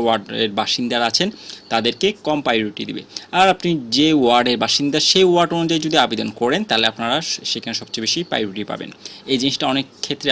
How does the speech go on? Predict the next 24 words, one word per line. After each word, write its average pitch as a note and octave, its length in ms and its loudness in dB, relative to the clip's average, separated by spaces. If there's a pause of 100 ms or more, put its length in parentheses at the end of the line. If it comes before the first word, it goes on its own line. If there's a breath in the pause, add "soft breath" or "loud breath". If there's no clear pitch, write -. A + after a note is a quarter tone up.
আসে - 180 -4
বা C3+ 140 2
অনেক A#2+ 140 -4
ক্ষেত্রে C3 280 -4
এই A#2 120 -2
জিনিসটা A#2+ 320 -4
প্রশ্ন - 200 -6 (140)
করা A#2+ 180 2
হয়, E3 120 0 (380 loud breath)
যার A2+ 200 2
কারণে A#2 380 -2 (460)
আগে B2+ 140 -2
থেকে A#2+ 260 -6
এই - 100 -6
কথাগুলো A2 300 -6 (100)
বলে A2+ 180 -2
দেওয়া G2+ 180 -8
হয়েছে। G2+ 220 -8 (380 loud breath)
এখন D3 200 -4
কথা D3 140 0
হলো, D#3 100 2
যেহেতু C#3 380 0
এখানের D3 200 -2
মধ্যে D3 140 0